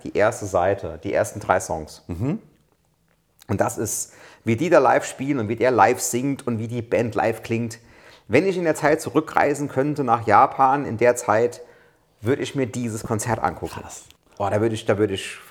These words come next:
Speaker 1: richtig viel Geld für bezahlen, wenn ich das mir angucken könnte, das Konzert.
Speaker 2: Ich überlege gerade, was ich mir angucken würde, wenn ich, welche Band, wenn ich in die Zeit zurückreisen könnte. Vermutlich Queen
Speaker 1: Mhm.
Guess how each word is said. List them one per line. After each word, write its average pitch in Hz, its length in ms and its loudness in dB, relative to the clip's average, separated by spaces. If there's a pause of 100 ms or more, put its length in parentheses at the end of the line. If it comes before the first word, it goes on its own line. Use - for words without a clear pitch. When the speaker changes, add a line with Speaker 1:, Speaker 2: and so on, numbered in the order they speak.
Speaker 1:
richtig 104 240 -6
viel 101 100 -8
Geld 87 160 -2
für - 100 -8
bezahlen, 87 300 -8
wenn 82 60 -12
ich - 60 -16
das 80 140 -14
mir 87 120 -10
angucken 87 340 -12
könnte, 87 160 -12
das 87 80 -14
Konzert. 92 360 -12 (680)
Speaker 2:
Ich 85 100 -16
überlege 85 240 -8
gerade, - 140 -8
was 85 240 -12
ich - 200 -14
mir 104 140 -6
angucken 95 340 -12
würde, 82 180 -8
wenn 82 100 -8
ich, - 220 -14
welche 87 200 -6
Band, 82 320 -8 (200)
wenn 80 100 -14
ich - 160 -18
in 90 40 -12
die 80 60 -12
Zeit 87 240 -12
zurückreisen 82 480 -12
könnte. 80 180 -20
Vermutlich 87 440 -16
Queen 80 400 -12 (300)
Speaker 1:
Mhm. 104 280 -8